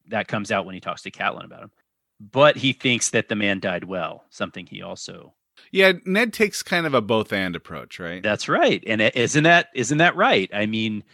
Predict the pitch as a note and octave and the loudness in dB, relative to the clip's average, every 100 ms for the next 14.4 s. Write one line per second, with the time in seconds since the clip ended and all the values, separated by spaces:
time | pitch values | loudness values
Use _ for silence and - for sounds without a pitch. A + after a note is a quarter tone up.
0 | _ - A2 A2 A#2+ C3 C#3+ C#3+ C3+ _ | _ -10 -2 4 8 6 4 -4 -10 _
1 | _ _ _ _ - G#2 A2 A#2 C3 C3 | _ _ _ _ -20 -10 -2 2 2 2
2 | - - - _ A#2 C3 C#3+ C#3+ B2 B2 | 0 -2 -8 _ 2 4 4 2 2 0
3 | - - A#2+ G#2 A2 G2+ F#2+ F#2 F#2 F#2 | -2 -4 -4 -4 -4 -4 -2 -4 -6 -8
4 | F#2 F#2+ G2+ F#2+ F#2+ - E2+ D#2+ - - | -10 -10 -12 -14 -14 -18 -18 -20 -20 -20
5 | - _ _ F2 E2+ E2+ E2+ - - F2 | -20 _ _ -20 -20 -20 -20 -20 -16 -14
6 | F#2 - A#2 A#2 A#2+ A2 A2 G2+ F#2+ F#2 | -14 -6 -2 0 2 2 0 -4 -4 -6
7 | F2+ E2 D#2+ E2+ - - G2 F#2 G2+ - | -12 -14 -14 -16 -18 -12 -12 -10 -14 -6
8 | C3 C3+ B2+ A#2+ G#2+ B2+ - - G3 F#3 | 0 0 0 -4 -4 -6 -2 0 0 0
9 | - D3+ - C#3 - A#2 A2 G#2 G2+ A2+ | 2 0 0 -8 -6 -2 0 -2 -6 -6
10 | A2+ G#2+ A2 - G2 G2 - - G2+ G2+ | -6 -6 -10 -8 -8 -8 -10 -10 -6 -6
11 | F#2 - - E2 E2+ - _ _ _ _ | -8 -12 -16 -16 -16 -18 _ _ _ _
12 | _ _ _ _ _ _ B2 E3 A3 G3+ | _ _ _ _ _ _ 4 6 6 4
13 | E3+ C#3 C3 B2+ B2+ B2 B2+ A#2 F#2 F2+ | 2 2 4 8 8 6 2 -4 -8 -6
14 | G2+ B2+ D#2+ | -2 -2 -4